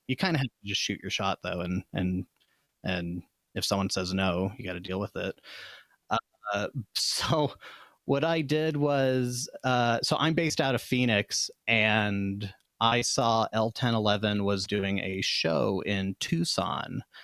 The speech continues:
So I, being a big collector,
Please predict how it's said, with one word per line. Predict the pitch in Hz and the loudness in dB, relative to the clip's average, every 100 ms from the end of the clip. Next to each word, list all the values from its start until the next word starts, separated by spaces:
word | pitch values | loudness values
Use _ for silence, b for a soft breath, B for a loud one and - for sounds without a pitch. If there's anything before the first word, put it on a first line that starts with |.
| B B B _ - | B B B _ -6
So | - - 127 120 113 113 - _ _ _ _ _ | -2 0 2 4 4 2 -2 _ _ _ _ _
I, | 123 131 143 139 135 135 135 | 4 4 4 4 2 0 0
being | 131 123 120 | 2 4 4
a | |
big | 110 117 113 | 4 2 0
collector, | - 117 120 139 - 113 101 104 104 | 0 2 4 2 2 2 4 4 2